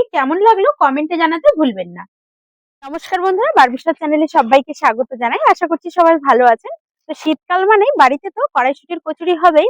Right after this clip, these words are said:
তবে আজ আমি আপনাদের সঙ্গে শেয়ার করব কড়াইশুঁটির পরোটা। এই পরোটাটা খেতে এতটা টেস্টি হয়, বাচ্চা থেকে বড় সবাই দেখবেন খুবই পছন্দ করবে। তাছাড়া এটা চাইলে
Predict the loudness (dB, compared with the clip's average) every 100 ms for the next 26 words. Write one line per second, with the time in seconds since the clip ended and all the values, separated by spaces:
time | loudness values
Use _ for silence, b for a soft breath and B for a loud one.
0 | -2 0 4 4 2 -4 0 0 0 -6
1 | -8 -4 -4 -4 0 0 0 -2 0 0
2 | 0 -2 -4 -4 -2 0 -2 -6 -14 _
3 | _ _ -10 -6 0 -2 0 0 0 -2
4 | -4 0 0 0 -4 -8 -6 -12 -6 -2
5 | 0 0 2 0 0 -4 0 4 4 4
6 | 2 2 2 2 0 0 -4 -2 -2 2
7 | -2 -2 -10 -10 -12 -14 -16 -16 _ _
8 | -4 -2 2 2 4 2 -2 -2 0